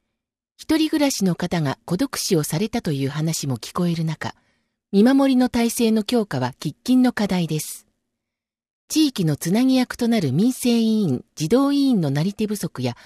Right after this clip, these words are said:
負担増の状況も見受けられます。これまで以上に地域の見守りの支援に取り組むべきです。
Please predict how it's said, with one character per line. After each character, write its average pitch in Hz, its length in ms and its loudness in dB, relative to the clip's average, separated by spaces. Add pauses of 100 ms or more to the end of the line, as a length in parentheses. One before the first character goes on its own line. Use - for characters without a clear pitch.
(220)
負 - 140 -18
担 285 240 2
増 285 220 0
の 165 120 2
状 208 200 0
況 220 240 -2
も 208 140 2
見 185 160 2
受 185 180 -2
け 170 40 0
ら 165 60 -2
れ 160 100 -2
ま 156 140 -2
す。 - 240 -10 (760)
こ 190 120 0
れ 254 100 4
ま 294 120 2
で 285 120 2
以 285 100 2
上 196 200 0
に 143 180 0 (280)
地 311 160 2
域 214 180 0
の 160 80 2
見 147 160 0
守 220 280 2
り 208 40 0
の 208 120 2
支 277 200 -2
援 262 180 2
に 143 120 -2
取 160 220 -2
り - 20 -20
組 190 180 0
む 135 60 2
べ 120 100 -4
き - 140 -10
で 110 140 -6
す。 - 280 -14